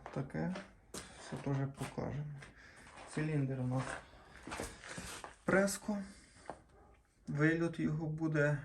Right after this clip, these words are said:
метр п'ятдесят. От. На сьогодні все.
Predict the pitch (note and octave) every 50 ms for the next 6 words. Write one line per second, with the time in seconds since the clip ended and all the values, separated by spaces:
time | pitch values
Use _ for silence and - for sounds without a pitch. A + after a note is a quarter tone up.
0 | - - - - - - - C#3+ C#3+ C#3+ C3+ - D#3 D3 C3+ - - - - -
1 | - C3 B2 B2+ B2+ B2+ - - - - - - - - - - - - - -
2 | - - - - - - - - - - - - - - - - - - - -
3 | - - - - - - - - - - - - - - - - F3+ E3+ E3+ E3
4 | - - D#3 D3+ C#3+ C3+ C3 B2+ B2+ B2+ B2+ - - - G3+ A3 G#3